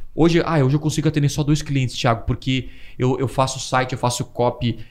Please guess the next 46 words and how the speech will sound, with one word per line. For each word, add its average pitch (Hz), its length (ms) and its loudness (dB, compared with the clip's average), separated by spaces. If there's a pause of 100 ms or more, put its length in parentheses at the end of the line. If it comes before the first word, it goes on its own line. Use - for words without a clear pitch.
(100)
e 120 140 4
é 127 40 6
muita 127 220 2
coisa." 120 380 0 (240)
Mas 139 160 2
daqui - 120 0
a 170 40 2
pouco 175 180 4
você 170 80 -6
vai 156 80 4
desenvolver 139 320 0 (420)
tão 214 160 2
bem 143 220 4
isso, - 400 -4 (160)
vai - 80 0
ficar 143 160 0
tão 190 180 2
bom 190 180 6
que 143 240 0
a 135 80 4
segredo 156 400 4
é, 123 200 4
o 120 120 2
segredo 151 380 4
é, 110 220 2 (180)
eu 127 60 0
consigo 143 440 0
fazer 120 340 0
muito 143 400 0
mais 131 300 -2
em 135 40 -4
menos 123 280 -4
tempo. 120 280 -6 (260)
E 123 140 -2
aí 135 140 2
vem 151 100 -2
a 156 60 0
riqueza. 139 420 -4 (160)
Eu - 80 -2
consigo 147 560 2 (140)
atender 135 360 0
cinquenta 156 520 -2
clientes. 143 640 -2
A 123 100 2
gente 123 160 -2
atendia. 160 260 0